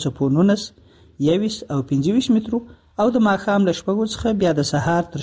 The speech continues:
شپږو بجو پورې په دولس سوه شپږ نوي منځنۍ څپو باندې واورئ. د بشار الاسد مخالفو ډلو چې اوس یې سوریه په لاس کې ده، ادعا کوي چې د اسد د رژیم تر نسکورېدو وروسته یې د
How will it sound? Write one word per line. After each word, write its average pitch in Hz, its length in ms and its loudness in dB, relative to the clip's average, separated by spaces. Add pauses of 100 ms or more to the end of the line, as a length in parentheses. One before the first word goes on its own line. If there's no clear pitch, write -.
شپږو 254 280 0 (100)
بجو 185 320 2
پورې 220 260 0
په 185 60 0 (100)
دولس 160 380 2
سوه 131 220 0
شپږ - 180 -2 (100)
نوي 294 240 6
منځنۍ 135 440 -2
څپو 123 220 -6 (100)
باندې 185 300 0
واورئ. 107 340 -2 (440)
د 208 120 2
بشار 202 320 0
الاسد 190 340 0 (120)
مخالفو 185 580 0
ډلو 202 180 2 (120)
چې - 60 -8 (120)
اوس 208 240 2
یې 160 160 2
سوریه 156 340 0
په - 160 -2
لاس 202 220 0
کې 208 160 -2
ده، 185 60 2 (100)
ادعا 160 300 0
کوي 233 260 0
چې 240 80 0 (320)
د - 160 -4
اسد 202 240 0 (120)
د 143 140 2
رژیم 160 320 2 (100)
تر 170 100 -2 (100)
نسکورېدو 139 640 0 (100)
وروسته 214 420 0 (100)
یې 226 80 2 (100)
د 196 40 2